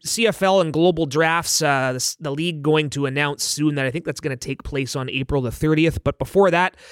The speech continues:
you've got the East-West game with Neil. Coach Rick's down at a camp in San Diego this week. We've recently announced our U S free agent camps, uh, in different parts of the United States.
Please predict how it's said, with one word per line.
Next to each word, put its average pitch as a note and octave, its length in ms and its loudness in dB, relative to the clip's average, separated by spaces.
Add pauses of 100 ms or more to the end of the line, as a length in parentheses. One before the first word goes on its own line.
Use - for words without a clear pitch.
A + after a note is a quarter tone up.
(200)
you've C#3 100 -6
got D#3+ 180 0
the D#3+ 140 -4
East-West E3 600 0
game E3+ 340 0
with C#3 160 -6
Neil. E3+ 440 2
Coach F3+ 400 0
Rick's D3+ 320 -6
down D#3+ 280 2
at D3 80 0
a C#3+ 40 0
camp E3 360 -4
in C#3 100 -6
San D#3 300 -2
Diego D#3 400 2
this D3 180 -2
week. D#3 360 -2 (260)
We've C3+ 220 -4
recently E3+ 460 -2
announced D3 380 -2
our C#3+ 120 2
U D#3 260 0
S D#3 200 0
free E3+ 380 0
agent E3 280 -2
camps, C#3 560 -4
uh, B2+ 260 -2 (300)
in C3 140 -6
different D3+ 300 -2
parts D#3 300 0
of C3+ 60 -8
the C3+ 80 -4
United C3 380 -2
States. D3+ 480 -4